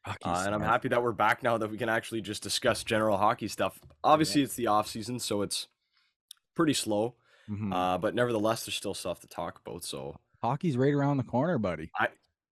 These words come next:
Speaker 2: I know, like,
Speaker 1: I
Speaker 2: it's,
Speaker 1: could
Speaker 2: you
Speaker 1: smell
Speaker 2: got the
Speaker 1: the
Speaker 2: camps coming
Speaker 1: skates
Speaker 2: up.
Speaker 1: and, yeah, I could smell the skates and the rink and everything right now already. I could smell it already.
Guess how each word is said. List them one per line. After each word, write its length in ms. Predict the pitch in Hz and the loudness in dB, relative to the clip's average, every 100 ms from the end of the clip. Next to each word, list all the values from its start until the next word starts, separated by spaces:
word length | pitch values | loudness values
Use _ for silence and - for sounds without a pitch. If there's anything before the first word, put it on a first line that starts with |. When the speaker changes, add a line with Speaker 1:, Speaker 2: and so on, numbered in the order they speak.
| - | -2
Speaker 2:
I 120 | 107 | 2
know, 300 | 113 117 98 - | 6 6 4 0
like, 240 | 98 - | -2 2
Speaker 1:
I 60 | 135 | 2
Speaker 2:
it's, 100 | 147 | 2
Speaker 1:
could 100 | 123 | 0
Speaker 2:
you 60 | |
Speaker 1:
smell 280 | 117 147 160 | 2 4 4
Speaker 2:
got 0 | |
the 60 | 165 135 | 4 2
Speaker 1:
the 60 | |
Speaker 2:
camps 160 | 127 151 151 | 4 6 6
coming 160 | 127 | 4
Speaker 1:
skates 40 | 120 | 2
Speaker 2:
up. 60 | 135 - _ | 0 -4 _
Speaker 1:
and, 60 | 127 | 2
yeah, 280 | 127 143 143 | 4 6 6
I 80 | 143 | 4
could 180 | 131 | 0
smell 280 | - 147 160 | 0 2 4
the 100 | 135 | 2
skates 500 | - - 147 135 - | 0 6 8 6 2
and 120 | 131 | -2
the 60 | 120 | 0
rink 420 | 113 135 165 - | 2 2 2 0
and 220 | 127 117 120 | -2 0 2
everything 520 | 135 143 147 143 143 | 2 2 2 2 2
right 220 | 143 139 | -2 -2
now 240 | 135 143 | -2 0
already. 400 | 131 127 131 123 | 0 0 0 0
I 80 | 110 | -4
could 160 | 107 101 | -6 -8
smell 300 | 127 127 127 | -2 2 2
it 60 | 123 | 4
already. 500 | 120 117 117 104 | 4 4 4 0